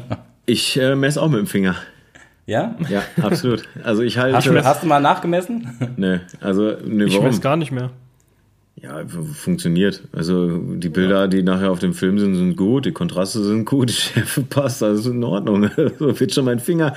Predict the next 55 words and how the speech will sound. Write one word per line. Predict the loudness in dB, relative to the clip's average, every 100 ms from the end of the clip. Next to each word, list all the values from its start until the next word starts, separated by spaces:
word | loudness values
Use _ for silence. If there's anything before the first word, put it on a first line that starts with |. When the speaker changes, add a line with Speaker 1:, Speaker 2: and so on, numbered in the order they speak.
| -8 -8
Speaker 1:
mein | -4 -4
Finger | -2 0 0
wird | -2 0
schon, | 0 0 -4 -10 -20 -6
mein | -4
Finger | 0 2 2
wird | 2 2
schon | 0
nicht | 0
lügen. | 2 2 2 -2 -4 -20 -20 _
<laughs> | -8 -8 -6 -2 0 0 2 2 2 0 2 0 0 -2 -4 -6 -10 -10 -4 0 0 -2 -10 -6 -6 -4 -2 -2 -2 -6 -6 -8 -14 -20 -20 -20 _ _ -20 -20 -14
Nee, | -6 -4
aber | 0 4
Speaker 2:
Keine | 4 4
Speaker 1:
mach |
ich, | 2
Speaker 2:
Ahnung, | 2
Speaker 1:
ich, | 2
Speaker 2:
was | 2
Speaker 1:
ich, | 2
Speaker 2:
für | 4
Speaker 1:
ich, | 4
ich |
Speaker 2:
Finger | 4 4
Speaker 1:
mess |
Speaker 2:
ihr | 4
Speaker 1:
mal | 4
nach, | 2
Speaker 2:
habt. | 2
Speaker 1:
ich | 0
lass | 0 0
es | 2
dich, | 0 0
ich | -4 0
lass | 0 2
es |
dich | -2 -2
wissen. | -2 -4 -10 -20 _ _ _ -4
Speaker 2:
Ja, | 0 2
das | 0 -4 -6 -10 -10 -8
können | 0 2
wir | 2
ja |
dann | 2 2
mal | 0
in | -2
die | -4
Shownotes | -4 -2 -4 -4
noch | -6 -4
pa-, | -2 -2 -4
äh, |
mal | -2 2
Speaker 1:
Ja, | 2
genau. | 2 0
Speaker 2:
reinschreiben, | -2 -6 -8 -10 -8 -6